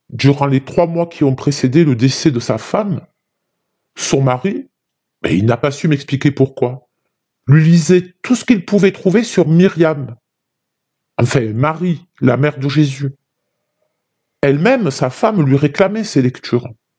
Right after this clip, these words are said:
Et pourtant, ils étaient athées. Il n'a pas compris pourquoi, euh, ce soudain intérêt pour Marie. Eh bien, il m'a raconté qu'après l'enterrement de sa femme, il est allé avec ses beaux-parents se recueillir sur une plage,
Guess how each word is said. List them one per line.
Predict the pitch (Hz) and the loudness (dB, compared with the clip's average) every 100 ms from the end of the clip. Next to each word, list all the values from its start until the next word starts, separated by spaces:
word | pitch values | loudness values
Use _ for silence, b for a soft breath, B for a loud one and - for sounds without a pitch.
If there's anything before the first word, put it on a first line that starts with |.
| - | -4
Et | - | -4
pourtant, | - - | -2 -2
ils | 190 131 | 0 0
étaient | 123 127 | -2 -4
athées. | 165 - 226 151 - _ _ _ _ _ _ | -6 -2 -2 -2 -8 _ _ _ _ _ _
Il | 123 | 0
n'a | 120 - | 2 0
pas | 143 | 0
compris | 185 185 254 | -2 -2 -2
pourquoi, | 190 156 - 147 143 120 113 | -2 -4 0 0 0 -2 -4
euh, | 110 113 _ _ | -8 -12 _ _
ce | - | -4
soudain | 131 165 143 156 156 | 0 2 4 2 2
intérêt | 147 143 143 175 | 0 2 2 2
pour | 180 127 | 2 0
Marie. | 123 123 139 - _ _ _ _ _ _ _ _ | 0 -2 -6 -10 _ _ _ _ _ _ _ _
Eh | - | 0
bien, | 143 - | 2 2
il | 170 165 | 0 0
m'a | 160 | 0
raconté | 185 - 190 170 - 151 147 _ _ _ _ _ | -2 0 -2 -2 -2 -2 -4 _ _ _ _ _
qu'après | 165 151 - | -4 -2 0
l'enterrement | 190 151 151 190 185 175 | 0 0 -2 0 2 0
de | 165 | 0
sa | 139 113 | -2 -6
femme, | - 156 185 202 220 _ _ _ _ _ _ - | -4 -4 -4 -6 -12 _ _ _ _ _ _ 0
il | 147 | 4
est | 170 185 | 4 2
allé | 180 190 | 2 2
avec | 160 143 | 2 0
ses | - 147 | -2 0
beaux-parents | 147 175 170 156 151 | 2 2 0 -2 -4
se | 151 135 | -2 0
recueillir | 139 139 147 151 - | 0 2 2 2 0
sur | 123 123 | 0 0
une | 120 | 0
plage, | 127 139 196 - | 0 2 0 -4